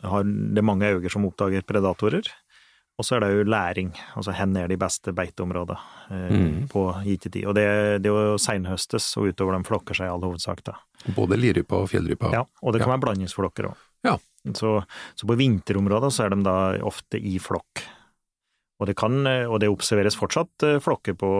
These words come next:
Speaker 1: tusen ryper, for eksempel.
Speaker 2: Ja.
Speaker 1: Ja, ja. Så den, og det kan være store ansamlinger. Det kan være ryper som kommer fra Sverige også, over den grensa, for eksempel. Det er rapportert. Så at, eh, det er jo en, det er jo en atferd de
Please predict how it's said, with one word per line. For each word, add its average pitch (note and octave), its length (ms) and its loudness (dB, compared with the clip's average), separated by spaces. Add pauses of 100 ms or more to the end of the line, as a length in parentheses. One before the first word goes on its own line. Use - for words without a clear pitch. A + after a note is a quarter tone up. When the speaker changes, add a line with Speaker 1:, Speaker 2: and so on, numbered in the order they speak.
(220)
Speaker 1:
tusen G2+ 400 0
ryper, G2 280 -2 (160)
for - 80 -2
eksempel. F#2+ 380 -2 (160)
Speaker 2:
Ja. D2+ 160 0 (160)
Speaker 1:
Ja, F#2+ 140 2
ja. F#2+ 100 -2 (160)
Så F#2+ 180 -4
den, F#2+ 360 -4
og G2+ 200 -2
det F#2+ 120 -2
kan F#2+ 100 0
være F#2 100 0
store G2 440 2
ansamlinger. G#2+ 440 0
Det G2+ 80 -4
kan G#2 120 2
være G#2+ 160 2
ryper - 140 -4
som F#2 80 -6
kommer F2+ 180 -2
fra F#2+ 100 -2
Sverige F#2+ 340 2
også, F#3+ 280 0
over G2+ 240 0 (580)
den G#2+ 140 0
grensa, G#2 400 0 (200)
for C3 60 -8
eksempel. A2+ 320 -6 (500)
Det G2+ 120 0
er F#2 80 2
rapportert. G2+ 500 -4 (500)
Så - 200 0
at, - 240 -8
eh, A2 760 2
det A2 460 0
er - 20 6
jo A2 60 6
en, G#2+ 340 2
det G#2+ 80 4
er A2+ 60 4
jo A2+ 80 2
en G#2+ 160 4
atferd G2 240 -2
de G2+ 80 0